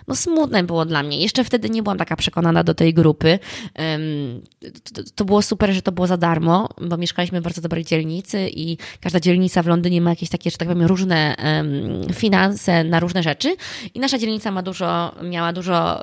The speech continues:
w-, wsparcia a propos zdrowia psychicznego, więc i takich inicjatyw, więc miałam to za darmo, ale i tak mimo tego, że to za darmo, to tam obskurny budynek, średnia dzielnica,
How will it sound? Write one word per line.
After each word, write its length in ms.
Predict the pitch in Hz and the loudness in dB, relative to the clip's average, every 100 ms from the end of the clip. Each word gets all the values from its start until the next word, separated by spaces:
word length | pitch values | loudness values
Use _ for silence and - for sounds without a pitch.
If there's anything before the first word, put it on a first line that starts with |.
| 160 | -10
w-, 160 | - | -14
wsparcia 560 | - - 185 - 180 170 | -12 0 2 2 2 0
a 60 | |
propos 340 | - 185 185 170 | 2 2 4 4
zdrowia 260 | 160 175 | 4 2
psychicznego, 640 | 147 - - - - - - | 0 -4 -6 -4 -4 -2 0
więc 320 | 180 180 - - _ _ _ _ _ _ - | 0 0 -4 -14 _ _ _ _ _ _ -12
i 60 | - | -6
takich 320 | 180 - - | -4 -6 -6
inicjatyw, 640 | 156 165 160 151 - 220 - - - - - | -2 -2 -2 -4 -4 -6 -8 -20 -18 -18 -6
więc 140 | 185 202 | -4 0
miałam 140 | 175 | 0
to 60 | 180 | 0
za 100 | 175 | 0
darmo, 380 | 170 160 175 202 - 196 - | 2 2 0 -4 -12 -16 -4
ale 200 | 202 214 | 0 0
i 140 | - | 0
tak 260 | 277 262 - | 0 0 0
mimo 180 | 208 196 | -2 0
tego, 180 | 190 | -2
że 40 | 185 | -2
to 60 | |
za 120 | 180 175 | -2 2
darmo, 320 | 196 214 196 | 2 2 -2
to 80 | 190 | 0
tam 240 | 175 175 - | 0 0 -4
obskurny 460 | - - - 214 214 | -8 -6 -2 -2 0
budynek, 680 | 196 190 208 202 185 180 170 | -2 2 2 4 2 2 0
średnia 320 | 190 190 190 | -2 0 0
dzielnica, 800 | 202 202 208 202 - 180 175 175 | 0 0 -2 -4 -2 2 2 2